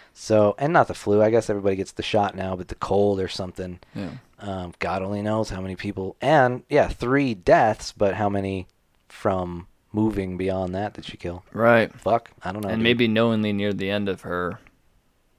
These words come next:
Speaker 2: uh,
Speaker 1: I don't know.
Speaker 2: rampage.
Speaker 1: You could call it that.
Speaker 2: Yeah.
Speaker 1: 'Cause, you know, I, I did a lot of research for this, and everybody felt kinda conflicted, but a lot of the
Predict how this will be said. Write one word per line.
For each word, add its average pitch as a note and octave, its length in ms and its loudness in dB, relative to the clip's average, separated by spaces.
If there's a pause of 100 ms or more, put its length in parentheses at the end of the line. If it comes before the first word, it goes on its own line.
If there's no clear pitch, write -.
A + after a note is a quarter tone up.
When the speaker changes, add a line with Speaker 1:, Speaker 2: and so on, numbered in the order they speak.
(560)
Speaker 2:
uh, A#1+ 300 -6 (480)
Speaker 1:
I - 100 -10
don't C#2+ 200 -16
know. - 120 -20
Speaker 2:
rampage. G2+ 800 -12 (260)
Speaker 1:
You D#3+ 200 -2
could - 180 -4
call A#3 280 6
it C#4+ 80 -2
that. F#2+ 320 4
Speaker 2:
Yeah. D2 200 -10 (380)
Speaker 1:
'Cause, F#3 280 6 (100)
you D#3+ 120 2
know, E3+ 300 6 (360)
I, D#3 440 4
I C3 120 2
did D#3 160 4
a D3+ 40 4
lot C#3 220 8
of D3 80 4
research E3+ 300 2
for - 120 0
this, F3 200 4
and G#2+ 80 4
everybody B2+ 300 4
felt C3+ 260 2
kinda C#3+ 200 2
conflicted, C#3 580 2
but G2+ 300 6 (280)
a G2 60 -4
lot A#2+ 360 6
of A2+ 280 2 (200)
the G#2+ 300 -4